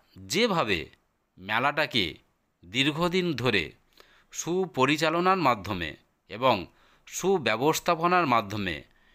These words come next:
মেলাটাকে চালিয়ে যাচ্ছ, আগামী দিনে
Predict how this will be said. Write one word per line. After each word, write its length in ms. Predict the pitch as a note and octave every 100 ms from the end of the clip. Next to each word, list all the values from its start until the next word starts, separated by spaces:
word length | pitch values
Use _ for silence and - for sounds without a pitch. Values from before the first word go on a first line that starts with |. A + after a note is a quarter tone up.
| _ _ E2+
মেলাটাকে 720 | G#2 B2+ C3+ C#3+ A2 D#2 A1+ _ _ _ _ -
চালিয়ে 440 | A2+ A#2+ C3+ B2
যাচ্ছ, 380 | B2 C3+ - - D#2+ C#2 - _ _ _ -
আগামী 460 | F#2 G#2 D3 G3+
দিনে 380 | D#3 G#2 E2